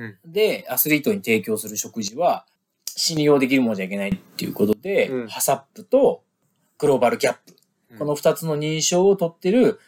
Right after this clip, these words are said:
Speaker 1: 農場から取れた作物じゃないと提供できなかったんですよね。
Speaker 2: そうですね。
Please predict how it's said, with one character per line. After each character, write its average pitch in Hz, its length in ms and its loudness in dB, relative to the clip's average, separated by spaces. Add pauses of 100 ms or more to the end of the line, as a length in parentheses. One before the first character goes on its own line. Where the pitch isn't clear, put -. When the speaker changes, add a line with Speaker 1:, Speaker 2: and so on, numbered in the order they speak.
(220)
Speaker 1:
農 123 260 2
場 - 340 0 (200)
か 226 100 2
ら 202 260 2 (100)
取 131 140 2
れ - 40 -4
た 92 240 -6 (160)
作 135 240 -6
物 95 320 -8 (340)
じ 131 100 -8
ゃ - 20 -4
な 143 80 -4
い 143 80 -8
と - 300 4 (300)
提 175 120 0
供 131 80 2
で 120 60 2
き - 40 0
な 117 60 2
か 95 60 -2
っ - 20 -14
た - 60 -20
ん - 40 -20
で - 60 -8
す 123 60 -10
よ 156 40 -2
ね。 247 180 2 (440)
Speaker 2:
そ - 100 -8
う 175 40 -2
で - 40 -2
す - 140 -6
ね。 113 180 -18